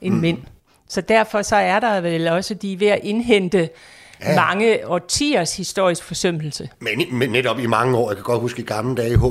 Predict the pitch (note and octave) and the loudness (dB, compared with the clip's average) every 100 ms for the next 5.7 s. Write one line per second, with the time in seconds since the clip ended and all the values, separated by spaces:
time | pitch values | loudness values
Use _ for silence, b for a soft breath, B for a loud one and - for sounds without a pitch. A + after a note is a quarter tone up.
0 | - B2+ A2 B2+ B2+ B2+ C#3+ D3+ - C#3+ | 0 -6 -4 -4 -4 -2 0 0 0 0
1 | A#2+ B2+ C3+ C3+ D3 C3+ - C3 B2 C#3 | 2 2 4 2 0 -6 -2 -2 0 0
2 | - D#3+ C#3+ C3 D3 - C3 B2+ A2 B2 | 0 -2 0 -2 -2 -2 -4 -4 -8 -8
3 | B2 C3 C3 D#3 D#3 F3 D3+ C#3 D3 D3 | -8 -8 -4 -4 -4 -4 -4 -4 -4 -6
4 | D3 B2+ - C3+ C3 D3 A#2+ - C#3 D#3 | -6 -8 -4 -4 -4 -2 -4 -2 -4 -4
5 | - C#3 D3 A#2+ C3 C#3+ | -4 -2 -2 -2 -4 -4